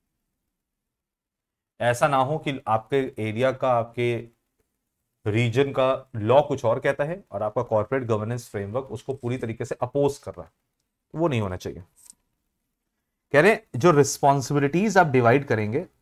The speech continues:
अलग-अलग अथॉरिटीज में, it should be clearly designed, पूरी तरीके से रिस्पॉन्सिबिलिटी को डिजाइन करिए और सब में बांटिए। Stock market regulations should also support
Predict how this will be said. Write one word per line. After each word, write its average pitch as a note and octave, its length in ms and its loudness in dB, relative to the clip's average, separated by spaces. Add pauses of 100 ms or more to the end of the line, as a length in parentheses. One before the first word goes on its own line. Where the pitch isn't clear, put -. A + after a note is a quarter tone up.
अलग-अलग A#2+ 380 2
अथॉरिटीज A2 640 -2
में, E3 140 -8
it C3+ 100 -6
should C#3 220 -8
be D#3 160 -2
clearly D3+ 600 0 (100)
designed, G#2 460 -10 (720)
पूरी C3+ 180 0
तरीके B2 360 -4
से C3 100 -6
रिस्पॉन्सिबिलिटी A2 720 -8
को A2+ 60 -2
डिजाइन G2+ 340 -6
करिए B2 180 -6
और D#3 80 -2
सब C#3+ 180 -4
में C#3+ 140 -4
बांटिए। F#2 320 -4 (1400)
Stock F3 460 6
market D#3 520 4
regulations A#2+ 640 0
should - 300 -4
also A#2 340 0
support A2 380 -4